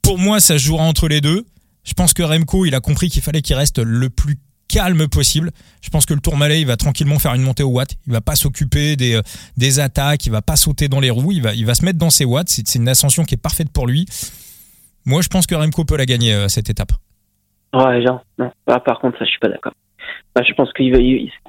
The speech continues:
Speaker 2: ils, ils vont quand même lui faire trop mal. Ils vont lui faire trop mal et, euh, par contre, il explosera pas. Enfin, je...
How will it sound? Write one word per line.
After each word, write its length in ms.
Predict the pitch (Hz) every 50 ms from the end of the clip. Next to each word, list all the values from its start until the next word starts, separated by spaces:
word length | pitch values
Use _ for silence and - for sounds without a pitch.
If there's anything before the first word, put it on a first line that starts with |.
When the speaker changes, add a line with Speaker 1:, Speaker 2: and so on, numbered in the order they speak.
| _ _ _ _
Speaker 2:
ils, 140 | 185 151 143 -
ils 80 | 165 139
vont 100 | 147 139
quand 100 | - 151
même 100 | 147 147
lui 80 | 135 -
faire 140 | 147 -
trop 140 | - - 139
mal. 160 | 131 127 117 - _ _ -
Ils 80 | 131
vont 80 | 147 147
lui 100 | 147 135
faire 140 | - 143 143
trop 140 | - - 147
mal 260 | 147 156 156 147 131
et, 180 | 127 127 131 113
euh, 240 | 110 - - - - - - - - - _
par 120 | - - -
contre, 140 | 277 -
il 60 | - 170
explosera 380 | 339 - - 160 151 165 175 -
pas. 220 | - 214 170 - - -
Enfin, 120 | 135 - - - - - - - - - _ _ - - -
je... 320 | 143 139 139 139 147 160